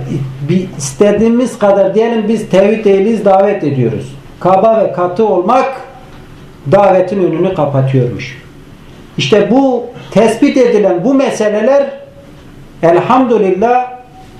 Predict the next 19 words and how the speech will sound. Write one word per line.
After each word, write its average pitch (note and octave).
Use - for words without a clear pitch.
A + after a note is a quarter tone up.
bin G3+
dört A#3+
yüz E3+
yıl A#3
önce F#3+
Allah G#3+
Subhanahu F#3
ve E3
Teala G3+
tarafından C#3+
Resulullah G#3+
Aleyhisselatü A3+
Vesselam'ın G3
da D#3
risaletiyle A3+
bu D#3+
ümmete G3
nasip F3+
oldu. G#2+